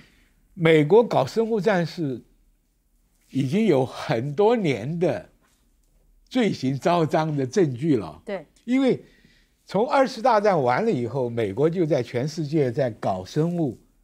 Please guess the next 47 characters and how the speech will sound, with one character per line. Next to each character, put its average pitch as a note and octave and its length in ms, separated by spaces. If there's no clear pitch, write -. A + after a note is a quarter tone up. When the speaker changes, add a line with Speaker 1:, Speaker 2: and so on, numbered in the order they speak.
Speaker 1:
实 - 280
验 F#3 240
室 - 240
了。 C3+ 220
Speaker 2:
是。 G#3 220
Speaker 1:
现 D4 280
在 A#3 140
就 A3+ 160
是 F#3+ 80
说 A#3+ 240
要 B3+ 180
找 C3+ 240
出 A3+ 180
证 G#3 300
据， F3 120
就 F3+ 180
是 D#3+ 60
说 F#3 140
你 C3+ 220
这 G3 140
个 G3 100
细 G3+ 240
菌 F3 200
培 C#3 200
养、 A#2+ 180
生 G#3 220
物 F#3 100
培 C3+ 260
养 C3+ 160
这 C4 180
里 C#3+ 120
面 F3 160
的 F#3 120
过 B3+ 260
程， B2+ 340
找 D#3+ 200
出 A#3 200
这 B3+ 120
个 F#3+ 240
迹 B3 200
象， A#3 320
Speaker 2:
是， A#3 340
是。 E3 220
Speaker 1:
证 C#4+ 240
明 E3+ 260
这 A#3+ 160
个 E3+ 240